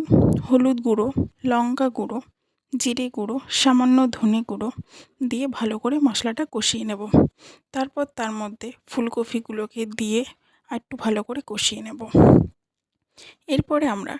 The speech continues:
ডিমগুলোকে দিয়ে আর একটু কষিয়ে নিয়ে দিয়ে দেব জল পরিমাণ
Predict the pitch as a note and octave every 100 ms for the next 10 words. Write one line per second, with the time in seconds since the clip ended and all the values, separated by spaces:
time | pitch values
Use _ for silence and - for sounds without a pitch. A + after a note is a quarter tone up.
0 | _ - A3 A#3+ A#3 A#3 A3 G#3+ - -
1 | G3+ A3+ G#3+ G#3 G#3+ G#3+ D#4+ - _ -
2 | A3 - - B3+ - B3 B3 - A#3 G#3+
3 | G#3+ A3+ A#3 A#3 D4+ - - - - -
4 | B3 A3 G#3+ A3+ C#4 C4 - F3+ G#3+ -
5 | - A#3 G#3 G3+